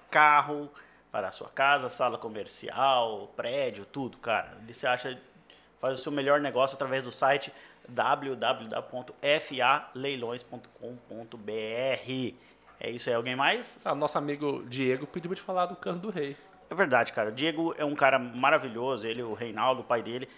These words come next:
Speaker 1: tem nos dado uma grande mão. E, assim, cara, sempre que a gente necessita aqui do podcast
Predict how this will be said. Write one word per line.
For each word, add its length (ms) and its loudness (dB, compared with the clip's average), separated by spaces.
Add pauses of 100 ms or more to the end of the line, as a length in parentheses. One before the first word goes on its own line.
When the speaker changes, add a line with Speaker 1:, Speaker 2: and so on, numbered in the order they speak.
(180)
Speaker 1:
tem 140 -2
nos 140 -6
dado 200 4
uma 200 -2
grande 400 -4
mão. 500 -2
E, 560 -6
assim, 240 -6
cara, 240 6
sempre 280 -6
que 40 -10
a 40 -8
gente 200 -6
necessita 460 -8
aqui 200 -10
do 100 -12
podcast 600 -4